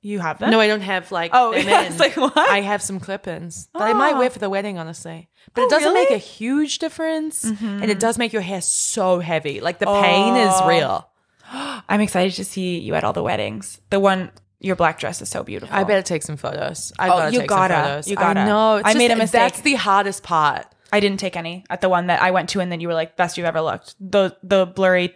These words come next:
Speaker 1: three that we got were all we got.
Speaker 2: Oh, yeah, you looked so good at that one.
Speaker 1: I know.
Speaker 2: <laughs>
Speaker 1: I had an,
Speaker 2: I
Speaker 1: I know.
Speaker 2: know.
Speaker 1: I know. I had an incredible, I got an incredible blowout. It was three days old, which is the perfect time for me, where it starts to curl up a little bit.
Speaker 2: Mm.
Speaker 1: Looks like I just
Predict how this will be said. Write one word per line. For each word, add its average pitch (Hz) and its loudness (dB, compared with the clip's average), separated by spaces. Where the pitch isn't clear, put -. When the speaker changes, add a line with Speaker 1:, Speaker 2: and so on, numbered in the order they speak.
Speaker 1:
three 180 -4
that 156 0
we 156 -6
got - 0
were - -4
all 165 2
we 127 -8
got. - -6
Speaker 2:
Oh, 208 4
yeah, 185 4
you 170 2
looked 170 -2
so 165 -6
good 160 -10
at - -10
that 82 -4
one. 120 -4
Speaker 1:
I 190 2
know. 185 0
Speaker 2:
<laughs> - -20
Speaker 1:
I - -4
had 226 2
an, 226 0
Speaker 2:
I 302 8
Speaker 1:
I 294 0
know. 262 4
Speaker 2:
know. 262 2
Speaker 1:
I 202 4
know. 233 4
I 180 2
had 202 0
an 196 -2
incredible, 190 0
I 185 2
got 180 2
an 180 -6
incredible 196 2
blowout. 170 -2
It - -20
was - -18
three 190 -4
days 180 0
old, 202 0
which 180 -6
is 180 -8
the - -14
perfect - -6
time 196 0
for 196 -4
me, 185 -4
where - -4
it - -6
starts 175 -6
to - -14
curl 170 -4
up 185 -2
a 185 -2
little 180 0
bit. 175 -2
Speaker 2:
Mm. 175 2
Speaker 1:
Looks 165 2
like 160 0
I 165 0
just - -12